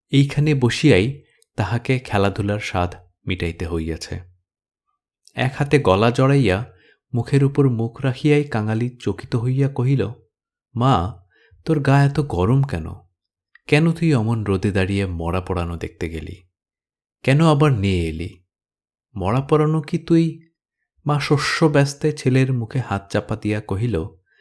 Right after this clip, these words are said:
"ছি বাবা, মরা পড়ানো বলতে নেই, পাপ হয়।" সতীলক্ষ্মী মা ঠাকুরুন রথে করে স্বর্গে গেলেন। ছেলে সন্দেহ করিয়া কহিল,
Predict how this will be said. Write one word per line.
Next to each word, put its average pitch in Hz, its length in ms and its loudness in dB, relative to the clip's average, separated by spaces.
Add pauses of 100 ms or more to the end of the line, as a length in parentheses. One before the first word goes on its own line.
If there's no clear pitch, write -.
(340)
"ছি 147 180 2
বাবা, 85 500 -4 (640)
মরা 92 260 2
পড়ানো 151 360 2
বলতে 82 340 -2
নেই, 78 220 -12
পাপ - 400 -2
হয়।" 80 420 -8 (720)
সতীলক্ষ্মী 143 680 -2
মা 104 300 -2
ঠাকুরুন 92 680 -4
রথে 92 240 -2
করে 147 220 0
স্বর্গে 98 400 -4
গেলেন। 80 360 -8 (1400)
ছেলে 135 260 2
সন্দেহ 120 480 2
করিয়া 135 340 0
কহিল, 117 440 -4